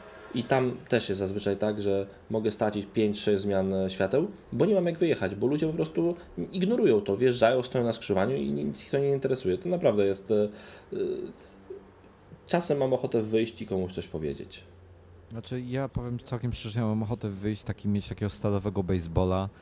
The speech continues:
Speaker 2: i zacząć odliczać od pięciu w dół. Ma pięć sekund, żeby się usunąć z drogi. Jak nie zdąży, to w łeb. Ale to jest, y, z-,
Speaker 1: Ty masz
Speaker 2: nielegalne w
Speaker 1: bar-,
Speaker 2: naszym
Speaker 1: ty ma-,
Speaker 2: kraju
Speaker 1: ty ma-, ty ma-, ty
Speaker 2: oczywiście.
Speaker 1: masz bardzo ten, bardzo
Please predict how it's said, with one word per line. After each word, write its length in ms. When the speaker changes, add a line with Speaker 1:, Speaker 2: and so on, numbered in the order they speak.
Speaker 2:
i 360
zacząć 380
odliczać 460
od 120
pięciu 320
w 80
dół. 220
Ma 120
pięć 240
sekund, 280
żeby 180
się 120
usunąć 360
z 40
drogi. 300
Jak 180
nie 120
zdąży, 380
to 200
w 40
łeb. 180
Ale 160
to 120
jest, 300
y, 100
z-, 160
Speaker 1:
Ty 120
masz 80
Speaker 2:
nielegalne 280
w 20
Speaker 1:
bar-, 160
Speaker 2:
naszym 240
Speaker 1:
ty 20
ma-, 80
Speaker 2:
kraju 140
Speaker 1:
ty 40
ma-, 40
ty 60
ma-, 100
ty 60
Speaker 2:
oczywiście. 180
Speaker 1:
masz 120
bardzo 300
ten, 240
bardzo 520